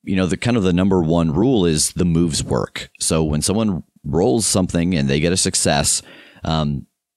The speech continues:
early on, you're gonna feel like, especially with things like investigate a mystery or discern realities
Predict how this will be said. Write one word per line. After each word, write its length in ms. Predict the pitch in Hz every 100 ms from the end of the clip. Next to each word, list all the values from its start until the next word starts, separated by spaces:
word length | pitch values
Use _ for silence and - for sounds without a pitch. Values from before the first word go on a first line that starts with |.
| _
early 340 | 110 165 156 95
on, 300 | 117 113 87
you're 120 | 110
gonna 160 | 139 113
feel 300 | - 98 90
like, 400 | 78 78 - -
especially 380 | 90 107 - 90
with 100 | -
things 300 | 80 78 73
like 200 | 71 71
investigate 460 | 69 69 - 67
a 60 | 64
mystery 520 | 65 85 - 80 76
or 140 | 71
discern 360 | - - 78 69
realities 680 | 64 67 98 117 85 76